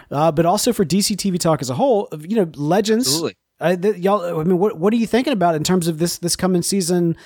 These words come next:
Speaker 1: Uh, well, let me, let me ask you about Legends first. We'll talk about Flash in a second. Uh, but w-, what are you most looking forward to for this season of Legends?
Speaker 2: Well, to tell you the truth, I, I'm just loo-, looking forward to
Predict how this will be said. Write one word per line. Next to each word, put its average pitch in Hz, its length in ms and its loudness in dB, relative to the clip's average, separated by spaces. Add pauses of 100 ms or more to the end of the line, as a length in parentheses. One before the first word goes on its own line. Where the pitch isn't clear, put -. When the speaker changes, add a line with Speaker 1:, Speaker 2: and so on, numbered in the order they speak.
(260)
Speaker 1:
Uh, 175 200 2
well, 220 120 2
let 285 100 2
me, 269 160 2
let 226 140 2
me 254 100 4
ask 226 160 0
you 240 40 -2
about 196 180 2
Legends 196 280 2
first. 190 240 0
We'll 185 60 -6
talk 202 180 -2
about 165 200 -4
Flash 165 280 -2
in 147 40 -6
a 127 40 -6
second. 202 400 -2 (300)
Uh, 160 140 0
but 165 100 0
w-, 185 160 -4
what 202 160 0
are - 20 2
you 247 140 2
most 208 240 0
looking 208 160 2
forward 220 260 0
to 208 140 2
for 185 140 -2
this 175 160 2
season 190 200 0
of 180 60 2
Legends? 185 460 -2 (1080)
Speaker 2:
Well, 180 180 0
to 160 100 -4
tell 185 180 2
you 202 80 2
the 185 80 0
truth, 180 320 -2
I, 135 240 -2 (100)
I'm 117 300 -6
just 160 300 -6
loo-, 180 100 0 (260)
looking 156 240 0
forward 123 460 0
to 104 500 -4